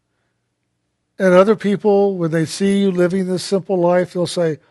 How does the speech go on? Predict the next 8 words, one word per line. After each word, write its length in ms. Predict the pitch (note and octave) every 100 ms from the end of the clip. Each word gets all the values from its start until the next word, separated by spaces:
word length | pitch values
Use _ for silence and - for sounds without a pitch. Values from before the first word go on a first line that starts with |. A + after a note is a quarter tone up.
| _ _ _ _
"God, 340 | - D3+ D3+ D3
you're 120 | D3
so 200 | - C#3
boring." 760 | B2+ C#3 D3+ D#3 C#3 A#2+ A#2+ _ _ _ _ C#4+ _ G#4 - -
<laughs> 320 | - - D#3+ - C4+ - - - _ _ _ _ - D3 _ _ _ _ _ _ _ _ _ _ _ _
Well, 160 | A3 D#4
you 180 | D4
are. 500 | D#4 F#4 E4+ E3 B2